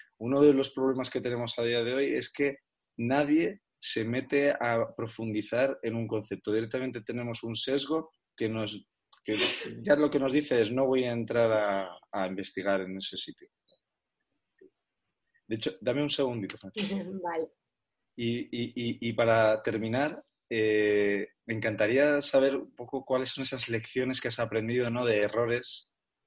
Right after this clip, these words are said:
Speaker 1: eh, de errores del pasado, ¿no? Errores que digas tú, "Mira, de esto no voy a volver a caer, afortunadamente", y que la, y que, bueno, pues que están viendo la entrevista puedan aprender de ti.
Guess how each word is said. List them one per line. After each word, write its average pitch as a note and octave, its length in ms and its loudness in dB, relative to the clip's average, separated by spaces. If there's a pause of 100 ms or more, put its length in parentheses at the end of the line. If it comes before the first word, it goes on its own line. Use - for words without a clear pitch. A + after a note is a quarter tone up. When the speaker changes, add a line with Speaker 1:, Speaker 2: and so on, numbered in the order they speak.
(220)
Speaker 1:
eh, G2 1080 0
de G2+ 160 -4
errores G#2 260 0
del G#2+ 140 -2
pasado, F#2+ 420 -2
¿no? A2 160 -6
Errores G#2 320 -2
que G2 100 -2
digas F#2 340 -2
tú, F2+ 60 -12
"Mira, F#2 140 -4
de F2+ 60 -4
esto G2 460 -4 (100)
no F#2+ 140 -6
voy G2 100 0
a F#2+ 40 4
volver F#2 280 0
a F2+ 60 -6
caer, F#2+ 280 0
afortunadamente", F#2+ 720 -6
y G2+ 80 -8
que F#2 160 -6
la, F2 400 -6 (280)
y - 60 -20
que, G2+ 140 -8
bueno, G#2 240 -6
pues - 220 -12
que - 40 -16
están G2+ 180 -10
viendo G2 160 -4
la G2 60 -4
entrevista F#2+ 400 -6
puedan F2 300 -4
aprender E2+ 340 -14
de D#2+ 120 -14
ti. G#2 100 -16